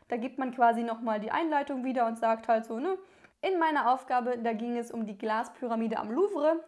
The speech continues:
eine Pyramide mit quadratischer Grundfläche. Die Grundfläche hat eine Seitenlänge von bla bla bla. Ihr tragt also im Prinzip nochmal frei vor, was in der Aufgabenstellung stand, so als würden die Prüfer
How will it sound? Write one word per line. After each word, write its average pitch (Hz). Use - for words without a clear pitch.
eine 220
Pyramide 233
mit 214
quadratischer 226
Grundfläche. 285
Die 233
Grundfläche 233
hat 208
eine 208
Seitenlänge 214
von 269
bla 208
bla 202
bla. 254
Ihr 233
tragt 240
also 226
im 226
Prinzip 226
nochmal 233
frei 214
vor, 226
was 220
in 233
der 220
Aufgabenstellung 220
stand, 320
so -
als 233
würden 240
die 233
Prüfer 240